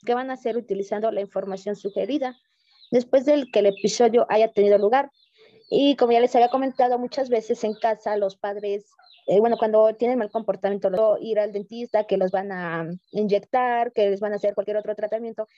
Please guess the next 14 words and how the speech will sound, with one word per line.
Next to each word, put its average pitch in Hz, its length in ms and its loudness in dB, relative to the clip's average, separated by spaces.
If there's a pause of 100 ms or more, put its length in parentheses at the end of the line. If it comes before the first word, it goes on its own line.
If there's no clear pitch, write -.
(100)
y 247 120 2
eso 247 200 -2
hace 233 320 -2
que 254 120 -4
al 254 180 -2
paciente 233 880 -4 (140)
tenga 240 240 -4
una 226 340 -12
mala 220 200 -6
experiencia 208 580 -4
sobre 190 260 -4
ir 190 100 -2
al 190 60 -4
dentista. 190 520 -10